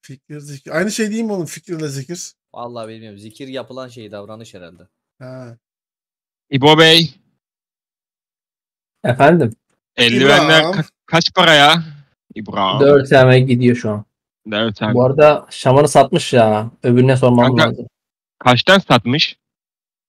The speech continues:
Speaker 4: Onu sormadım da üç ile dört arası ediyor dedi, boş.
Speaker 3: Oha amına koyayım.
Speaker 4: Ama o kadar değildir ya. Dur ben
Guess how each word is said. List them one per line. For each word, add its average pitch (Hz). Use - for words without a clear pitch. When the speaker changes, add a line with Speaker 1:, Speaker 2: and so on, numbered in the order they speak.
Speaker 4:
Onu 156
sormadım 170
da 127
üç 147
ile 151
dört 151
arası 135
ediyor 139
dedi, 117
boş. -
Speaker 3:
Oha 135
amına 101
koyayım. 87
Speaker 4:
Ama 170
o 165
kadar 170
değildir 160
ya. 135
Dur 139
ben 131